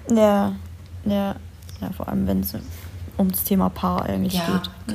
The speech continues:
Speaker 2: genau.
Speaker 1: Therapie. Okay, ja, spannend. Ähm.
Speaker 2: Mir fällt grad noch ein, weil ihr vorhin gefragt hattet,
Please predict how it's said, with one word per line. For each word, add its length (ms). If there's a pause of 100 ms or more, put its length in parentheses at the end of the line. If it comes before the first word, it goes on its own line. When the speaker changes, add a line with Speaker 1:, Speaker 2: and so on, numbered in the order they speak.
Speaker 2:
genau. 180
Speaker 1:
Therapie. 440 (1500)
Okay, 340 (520)
ja, 120
spannend. 760 (1120)
Ähm. 800 (140)
Speaker 2:
Mir 100
fällt 320
grad 180
noch 200
ein, 360
weil 140
ihr 60
vorhin 280
gefragt 540
hattet, 340